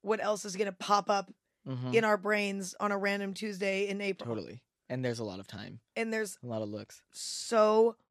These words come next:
Speaker 1: much frickin' time. I'm trying to think if we have, like, any other fun stories we leave them off with.
Speaker 2: There
Speaker 1: Um,
Speaker 2: has to be one. That's
Speaker 1: I
Speaker 2: a,
Speaker 1: know.
Speaker 2: I'm
Speaker 1: Like,
Speaker 2: like,
Speaker 1: what's
Speaker 2: there
Speaker 1: our,
Speaker 2: has to
Speaker 1: like,
Speaker 2: be
Speaker 1: final
Speaker 2: one fun story.
Speaker 1: Like,
Speaker 2: Like, we haven't
Speaker 1: uh,
Speaker 2: said anything.
Speaker 1: <laughs> You cut my underwear out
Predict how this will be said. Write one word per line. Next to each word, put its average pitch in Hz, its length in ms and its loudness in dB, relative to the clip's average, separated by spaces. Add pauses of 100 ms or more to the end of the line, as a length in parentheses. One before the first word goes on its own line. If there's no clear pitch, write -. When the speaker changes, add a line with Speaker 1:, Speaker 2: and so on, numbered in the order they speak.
Speaker 1:
much 190 480 -2 (280)
frickin' 190 480 -2 (240)
time. 180 360 -4 (600)
I'm 240 120 -6
trying 262 160 2
to 311 60 -2
think 349 140 -4
if 320 60 -10
we 294 60 -2
have, 247 100 -4
like, 226 180 -2
any 208 200 -4
other 196 160 -4
fun 190 240 -4
stories 185 320 -8
we 190 80 -4
leave 190 180 -4
them 185 120 -6
off 185 200 -6
with. 180 220 -6
Speaker 2:
There 202 80 -2 (140)
Speaker 1:
Um, 190 60 2
Speaker 2:
has 208 260 -2
to 277 100 -4
be 240 100 -2
one. 110 540 -4
That's 147 180 -2
Speaker 1:
I - 60 0
Speaker 2:
a, 220 60 0
Speaker 1:
know. 208 100 2
Speaker 2:
I'm 185 140 4
Speaker 1:
Like, 190 80 6
Speaker 2:
like, 180 100 4
Speaker 1:
what's 240 140 4
Speaker 2:
there 294 80 8
Speaker 1:
our, 285 60 4
Speaker 2:
has 254 140 4
to - 0 -
Speaker 1:
like, - 20 -4
Speaker 2:
be 120 160 -10
Speaker 1:
final 196 440 2
Speaker 2:
one 185 80 -6
fun 123 280 -4
story. 95 580 -14 (220)
Speaker 1:
Like, 196 280 -8 (180)
Speaker 2:
Like, 143 140 -6
we 135 120 -4
haven't 160 200 -2
Speaker 1:
uh, - 20 -8
Speaker 2:
said 117 140 -4 (100)
anything. 107 520 -14 (200)
Speaker 1:
<laughs> - 60 -14 (1400)
You 254 120 -2
cut 233 240 4
my 220 160 4
underwear 220 380 4
out 220 320 6